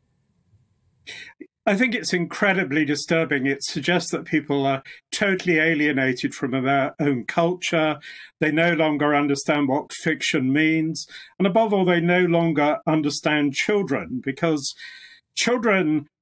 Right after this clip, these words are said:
don't discover danger from stories. Children already know about danger. Children already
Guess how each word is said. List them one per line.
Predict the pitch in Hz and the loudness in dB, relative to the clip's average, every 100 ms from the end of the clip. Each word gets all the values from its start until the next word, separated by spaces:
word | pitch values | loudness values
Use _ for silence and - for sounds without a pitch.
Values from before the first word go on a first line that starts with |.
| - | -2
don't | 185 196 165 | 0 2 0
discover | 165 - 180 160 | -2 0 0 0
danger | 160 156 160 135 139 120 | 2 2 2 0 0 -2
from | 98 180 135 127 | -2 -2 0 -2
stories. | - 196 185 117 60 - - - - | -2 2 2 0 -4 -10 -8 -8 -4
Children | - 196 185 160 143 147 - | 0 0 2 2 2 -2 0
already | 160 160 175 170 | 0 2 2 2
know | 170 208 | 2 2
about | 202 131 107 - | 2 0 -2 -4
danger. | 127 117 95 107 113 - | -4 -4 -6 -8 -8 -4
Children | 180 160 165 156 165 | 0 2 2 2 0
already | 165 160 175 180 175 160 | 0 4 4 4 2 2